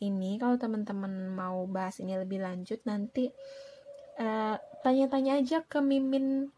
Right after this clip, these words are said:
at inbrand. Wede, Inbrand ini salah satu, eh, apa ya, startup kayaknya ya, yang dibangun Kak Robia Hilda. Kak Robia Hilda ini kemarin jadi mentor juga di Bumi Leadership Program,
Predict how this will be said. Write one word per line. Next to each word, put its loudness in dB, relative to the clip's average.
at 0
inbrand. 4
Wede, -2
Inbrand -2
ini 2
salah -2
satu, -2
eh, -4
apa -4
ya, -4
startup -2
kayaknya 2
ya, -2
yang 2
dibangun 2
Kak -6
Robia 0
Hilda. -2
Kak -10
Robia 0
Hilda 0
ini 0
kemarin 0
jadi 2
mentor -2
juga -2
di -2
Bumi 0
Leadership -4
Program, -4